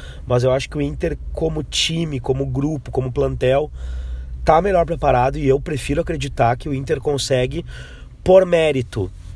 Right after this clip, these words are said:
E não simplesmente por eu ser colorado, sabe? Tipo, ah, eu sou coloradão, então eu acho que o Inter vai ganhar porque dá-lhe colorado, dá leô. Não, não é isso. Eu acho que o Inter tem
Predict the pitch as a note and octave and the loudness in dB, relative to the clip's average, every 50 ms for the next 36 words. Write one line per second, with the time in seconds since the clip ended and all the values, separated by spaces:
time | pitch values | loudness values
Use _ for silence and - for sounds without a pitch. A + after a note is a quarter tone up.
0 | - - - - C3 C#3 C#3+ D3 D3 D3 D#3+ F3+ G3+ G3 F3 - F#3 E3+ D3 D#3 | -14 -14 -10 -4 -2 0 0 2 4 4 4 4 2 2 0 -4 -4 -4 -4 -4
1 | D3 C3+ C3+ C#3+ C#3+ C3+ - - C#3 C3+ C3 B2+ - - C3 - - C3+ B2+ B2 | -4 0 0 0 0 -2 -2 -2 2 2 2 2 2 -2 -4 -2 -2 0 0 0
2 | A#2 A2 A2 B2 C3 A#2+ A2 G#2 - - G#2 A2 G#2+ A2 - - - - B2 C3 | 0 0 0 0 -2 -2 -4 -6 -4 -4 -2 -2 -4 -6 -8 -8 -2 2 2 4
3 | C3 A#2+ G#2+ - - - - - - - A#2 A#2 - D#3 - - E3 D#3+ D#3 D3+ | 4 2 0 -4 -10 -16 -16 -14 -6 -2 -2 0 2 0 2 2 2 2 2 2
4 | D3+ D3 C3+ A#2+ A#2 C3+ C#3 D3 E3 G3 G3 E3 D#3+ F3+ E3+ F3 E3 C#3+ C#3 D3 | 2 2 2 2 2 4 4 4 2 2 0 -2 -2 -2 0 2 4 2 2 2
5 | - - - - D#3 C#3+ D3 D#3 D3 - F3+ E3 C#3 D3 D3 C#3+ C#3+ D3 C#3 C3+ | 0 -6 -6 -4 -4 -4 -4 -4 -4 -4 -4 -2 0 -2 -2 0 -2 -2 0 0
6 | B2+ B2 B2+ C#3 A#2+ - - B2+ - E3 D#3+ D#3 D3 - - - - - - A#2 | 0 0 0 -2 -4 -6 -8 -6 -6 -4 -4 -4 -4 -6 -10 -12 -14 -10 0 4
7 | B2+ C3+ D3 D#3 C#3 - D#3 C#3+ C#3 B2+ A#2+ B2 C3+ C#3 C3 C#3+ C#3+ C#3 C3 B2 | 4 4 4 2 0 -2 0 2 2 2 2 0 0 0 2 2 4 4 4 2
8 | A2+ A2+ - - - - - D3 F3 G3+ F#3+ D#3+ D3+ D#3 F3 E3 D3+ D3 C3 - | 2 0 -4 -8 -14 -6 -2 0 2 2 2 2 2 0 0 -2 -4 -6 -6 -6
9 | - A#2+ G#2 - - - - - A#2+ A#2+ A#2+ B2+ B2+ - - C#3+ C3+ C3+ C3+ - | -6 -8 -8 -10 -12 -14 -10 -2 2 2 2 2 2 0 -2 -2 -2 -2 -2 -2
10 | E3 E3 - - D#3 D3 D3 | -4 -4 -2 -2 -2 -2 -2